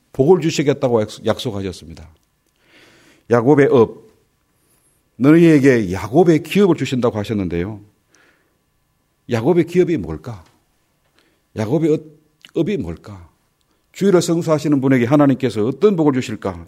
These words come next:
야곱의 기업은 여러분 상속되어지는 복인 것입니다. 후대에게 전해지는,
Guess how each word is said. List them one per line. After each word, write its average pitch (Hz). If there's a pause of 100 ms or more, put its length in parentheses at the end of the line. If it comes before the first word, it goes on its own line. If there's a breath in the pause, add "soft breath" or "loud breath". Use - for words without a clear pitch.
야곱의 151
기업은 135 (1500 soft breath)
여러분 143
상속되어지는 160
복인 104
것입니다. 78 (2250)
후대에게 131 (760)
전해지는, 107